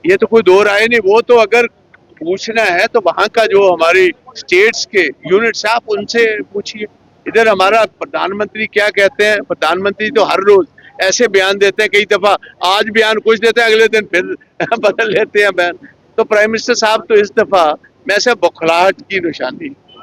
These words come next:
जैसे जैसे बीजेपी हर राउंड में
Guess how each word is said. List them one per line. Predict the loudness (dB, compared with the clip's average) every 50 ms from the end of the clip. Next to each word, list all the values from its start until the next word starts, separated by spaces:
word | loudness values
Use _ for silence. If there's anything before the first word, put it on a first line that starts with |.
| -20 -20 -20 -20 -16 -6 -2
जैसे | 0 0 0 2 0 0 0
जैसे | 2 2 0 2 2 0 0
बीजेपी | 0 0 -4 -2 2 2 2 2 0 -2 -4 -2 -2 -4 -6 -8 -6
हर | -2 -2 0 0 2
राउंड | 2 2 2 2 0 0 0
में | 0 0